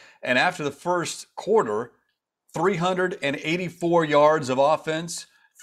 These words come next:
thirty-one unanswered points, the fifth time, excuse me, the sixth time in seven games they've hit that thirty-point mark this season. So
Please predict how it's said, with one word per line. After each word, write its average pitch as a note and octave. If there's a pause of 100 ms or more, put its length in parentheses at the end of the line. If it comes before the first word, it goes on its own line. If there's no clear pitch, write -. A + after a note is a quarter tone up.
thirty-one E3+
unanswered D#3+
points, E3+
the -
fifth F3+
time, E3
excuse E3+
me, C3+
the A2
sixth -
time E3
in D3
seven D#3+
games D3
they've C3+
hit D3
that C#3
thirty-point D#3
mark D3
this C3
season. D#3
So C#3